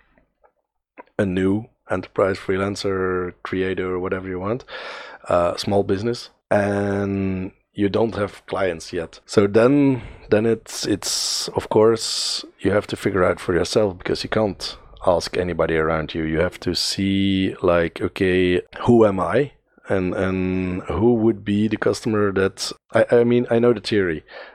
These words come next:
And so, uh, who would be the customer that my product is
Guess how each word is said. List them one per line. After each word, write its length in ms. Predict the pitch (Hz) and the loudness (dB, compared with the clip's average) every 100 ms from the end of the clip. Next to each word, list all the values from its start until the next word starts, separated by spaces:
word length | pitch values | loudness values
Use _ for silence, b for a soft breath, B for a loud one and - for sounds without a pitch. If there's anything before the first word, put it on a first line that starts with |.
| _ | _
And 200 | 101 90 | -8 -6
so, 300 | - 95 90 | -2 -2 -2
uh, 320 | - 90 87 | -2 -2 -2
who 160 | - 98 | -2 0
would 200 | 113 113 | 2 2
be 100 | 107 | 0
the 80 | 101 | -2
customer 500 | - 92 - 104 98 | -2 -2 -4 -2 0
that 300 | 92 98 - | 0 -2 -2
my 140 | 98 92 | -6 -4
product 580 | - 101 98 - - - - _ _ _ - | 0 0 0 -4 -12 -14 -20 _ _ _ -2
is 440 | 101 95 - - | 0 0 -4 -6